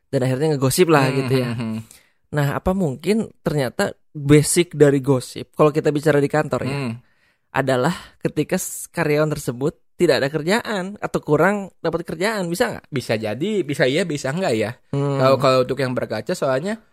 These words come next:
Speaker 2: kalau kayak gini, kayak gimana ya, maksudnya, baik lagi yang tadi gue bilang itu kan,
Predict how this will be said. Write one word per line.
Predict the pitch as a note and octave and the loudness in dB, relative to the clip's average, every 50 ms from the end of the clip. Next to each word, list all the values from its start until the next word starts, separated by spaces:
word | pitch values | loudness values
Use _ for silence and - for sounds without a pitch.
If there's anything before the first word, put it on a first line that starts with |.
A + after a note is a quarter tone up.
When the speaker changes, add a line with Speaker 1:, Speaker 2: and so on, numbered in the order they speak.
| _ _ _ _ | _ _ _ _
Speaker 2:
kalau | _ - C#3 D3 E3+ D#3+ | _ -2 0 2 2 2
kayak | - C#3+ C3+ C3+ C3+ B2+ | 4 4 4 6 4 4
gini, | B2+ A#2+ G#2+ G2+ A2 C3 E3+ F#3+ - _ _ _ _ _ _ _ _ _ _ _ _ _ - | 2 -2 -4 -2 -2 -4 -6 -6 -8 _ _ _ _ _ _ _ _ _ _ _ _ _ -12
kayak | F#2 - B2 A#2 A#2 A#2 A2+ A2+ | -8 -4 0 2 2 2 2 0
gimana | A2+ A2+ A#2 B2 C3+ C3+ | 0 -2 -2 -2 -2 -2
ya, | A2 F2+ E2 | -4 -4 -6
maksudnya, | F#2 A#2 A#2 A#2+ A2+ D3+ F3 - _ _ _ _ _ | -8 -8 -8 -8 -6 -8 -8 -10 _ _ _ _ _
baik | C3 B2+ C3+ C#3 | 2 2 4 4
lagi | C3+ C3+ D3 | 4 2 2
yang | E3 E3 D3+ | 2 2 2
tadi | B2+ B2+ B2+ | 2 2 2
gue | A#2+ A#2+ A#2 | 2 2 2
bilang | A#2 A#2 A2+ G#2+ G#2+ | 2 0 -2 -2 -4
itu | G#2 G#2+ - | -6 -8 -8
kan, | B2+ - E3 F3 | -8 -8 -8 -8